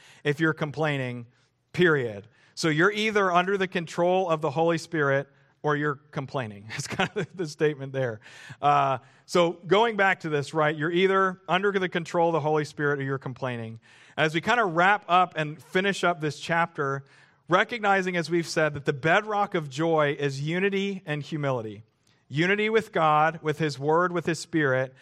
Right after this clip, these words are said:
and humility before him, always remembering his redeeming work.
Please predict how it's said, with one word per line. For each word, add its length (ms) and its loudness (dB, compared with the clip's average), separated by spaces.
and 160 -2
humility 580 2
before 420 0
him, 360 -2
always 380 2
remembering 520 -2
his 200 -4
redeeming 460 -6
work. 420 -2